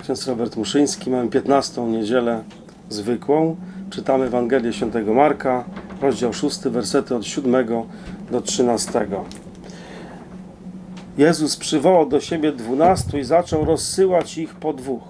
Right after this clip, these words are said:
Dał im też władzę nad duchami nieczystymi i przykazał im, żeby nic z sobą nie brali na drogę prócz laski, ani chleba, ani torby, ani pieniędzy w trzosie,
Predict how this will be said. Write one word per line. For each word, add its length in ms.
Dał 180
im 120
też 460
władzę 420
nad 220
duchami 440
nieczystymi 720
i 80
przykazał 600
im, 320
żeby 300
nic 220
z 100
sobą 500
nie 200
brali 360
na 140
drogę 360
prócz 360
laski, 480
ani 260
chleba, 480
ani 300
torby, 500
ani 260
pieniędzy 540
w 60
trzosie, 440